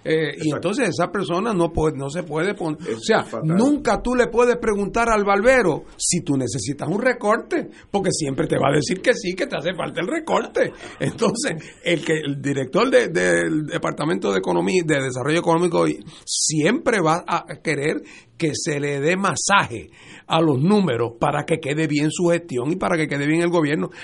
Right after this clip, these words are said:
Speaker 1: Así es que se dispara en el pie cualquier gobierno que opera en contra, eh, o que le resta credibilidad a una institución que debe tener el mayor grado de independencia posible en Puerto Rico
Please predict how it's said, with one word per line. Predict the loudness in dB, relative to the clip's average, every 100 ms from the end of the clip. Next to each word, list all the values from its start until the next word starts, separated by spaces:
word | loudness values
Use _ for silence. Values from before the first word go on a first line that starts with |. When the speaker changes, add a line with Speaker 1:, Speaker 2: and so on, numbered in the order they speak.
| -14
Speaker 1:
Así | -6 0 0
es |
que | 0
se | 0 4 4
dispara | 4 0 0 6 6 6 4
en | 4
el | 2 0
pie | -2 2 2 2 -8 _ _ _ -20 _
cualquier | 2 2 2 0 2
gobierno | 2 2 2 2 2 -2 -2
que | -4
opera | -4 -2 0 0 0
en | 0 -2
contra, | -2 0 0 -4 -8 -8 -14 -20 -20 -16
eh, | -10 -10 -2
o | -2 -2
que | -2
le | -2
resta | 0 0 -2 -2 -4 -2
credibilidad | -2 -2 -2 -2 -4 -4 -2 -2 -2
a | -6 -6
una | -4 -4
institución | -4 -4 -4 -4 -4 -4 -2
que | -4
debe | -4 -6 -6
tener | -6 -4 -4
el | -2
mayor | -2 -2 -2 -2
grado | -2 0 0 -2 -6 -14 -20 -18
de | -6 -4
independencia | -2 -4 -4 -6 -4 -6 -2 -2 -2
posible | -4 -4 -2 -2 -2 -4 -4
en | -6
Puerto | -4 -6 -4
Rico | 0 2 2 0